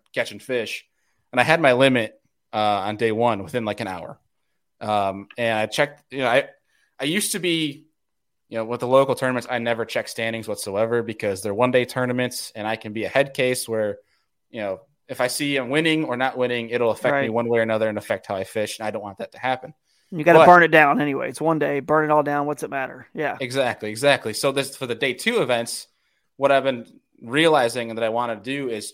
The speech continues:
Speaker 1: check it on day one so that I can see. I think it was really important for this event because I think bites were hard to come by for a lot of folks, and the bites seemed to die at ten A M because of that shad spawn.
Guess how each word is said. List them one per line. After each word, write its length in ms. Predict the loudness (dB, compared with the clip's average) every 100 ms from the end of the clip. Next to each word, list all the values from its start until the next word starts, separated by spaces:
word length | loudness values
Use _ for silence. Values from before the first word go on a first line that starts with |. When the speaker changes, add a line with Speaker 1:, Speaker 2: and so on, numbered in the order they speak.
| _
Speaker 1:
check 320 | -4 -2 -2
it 120 | -4
on 200 | -2 -2
day 160 | -2 -2
one 400 | -2 -6 -8 -12 _ _ _ _ _ _ -8
so 220 | 0 4
that 220 | 4 4
I 80 | 0
can 160 | -2
see. 680 | -6 -4 -2 0 0 -2 -6 _ _ _ -6
I 180 | -2 2
think 160 | 2
it 40 | 0
was 120 | 0
really 240 | 2 2
important 520 | 0 0 -2 -2 -8
for 180 | -8 -8
this 260 | -6 -8 -10
event 340 | -6 -4 -6 -8
because 400 | -8 -2 -2 -2
I 80 | -6
think 280 | -6 -6 -4
bites 240 | -4 -4
were 80 | -4
hard 220 | -4 -4
to 60 | -8
come 220 | -8 -2
by 280 | 0 0 -6 _
for 80 | -4
a 20 |
lot 80 | -2
of 80 | -2
folks, 240 | -4 -4
and 100 | -6
the 60 | -6
bites 320 | -2 -2 -4
seemed 160 | -12 -10
to 60 |
die 500 | -10 -8 -6 -6 -6 -12 _ _ _ -8
at 140 | -8
ten 180 | -4 -4
A 100 | -2
M 160 | -4 -4
because 380 | -8 -6 -4 -2
of 80 |
that 160 | -2 -2
shad 240 | 0 -2
spawn. 380 | 0 -2 -2 -8